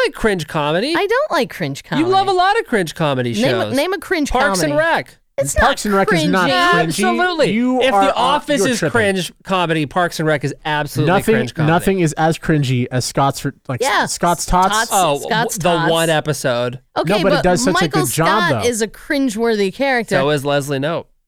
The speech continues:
Speaker 2: No.
Speaker 3: No, she's not.
Speaker 1: Are
Speaker 3: Leslie
Speaker 1: you,
Speaker 3: Knope is a
Speaker 1: okay.
Speaker 3: lovable person. How
Speaker 1: How
Speaker 3: dare
Speaker 1: about,
Speaker 3: you?
Speaker 1: uh, Aziz Ansari's character, Tom?
Speaker 3: I love Tom.
Speaker 2: He,
Speaker 3: Tom's
Speaker 1: He does, he
Speaker 3: funny.
Speaker 1: doesn't give you the cringe?
Speaker 2: he, no, he
Speaker 3: No.
Speaker 2: gives me the creeps.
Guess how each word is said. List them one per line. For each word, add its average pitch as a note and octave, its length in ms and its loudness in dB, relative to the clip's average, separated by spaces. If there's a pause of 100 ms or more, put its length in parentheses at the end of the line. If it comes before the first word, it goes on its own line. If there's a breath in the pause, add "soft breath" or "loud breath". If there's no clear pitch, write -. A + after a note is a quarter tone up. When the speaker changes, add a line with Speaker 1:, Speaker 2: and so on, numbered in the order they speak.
(200)
Speaker 2:
No. C3+ 240 -4
Speaker 3:
No, D3 280 4
she's C#3+ 240 -2
not. F#3 300 2
Speaker 1:
Are E3 120 0
Speaker 3:
Leslie F3+ 180 2
Speaker 1:
you, F3+ 60 0
Speaker 3:
Knope F3+ 200 2
is E3 80 2
a E3+ 40 2
Speaker 1:
okay. D#3+ 100 2
Speaker 3:
lovable F3+ 320 2
person. F#3+ 380 0
How E3 160 2
Speaker 1:
How F3 80 2
Speaker 3:
dare E3+ 100 2
Speaker 1:
about, D#3 240 2
Speaker 3:
you? - 60 -6
Speaker 1:
uh, C#3+ 320 2
Aziz D3 280 0
Ansari's C3+ 460 -2
character, - 260 -10
Tom? A2+ 480 -4 (300)
Speaker 3:
I C4 80 2
love G#4 340 2
Tom. C#3 340 0
Speaker 2:
He, F#3+ 60 0
Speaker 3:
Tom's B3+ 260 0
Speaker 1:
He G3 100 2
does, G3+ 220 2
he - 60 -6
Speaker 3:
funny. G#3 140 2
Speaker 1:
doesn't G#3 240 2
give G#3 160 0
you G#3 80 -2
the F#3 80 -2
cringe? A3 600 -2
Speaker 2:
he, C#4 200 -2
no, F#4+ 340 0
he D4 120 2
Speaker 3:
No. B3+ 40 -2
Speaker 2:
gives D#4+ 180 -2
me F#4 100 0
the E4+ 100 -6
creeps. - 720 -8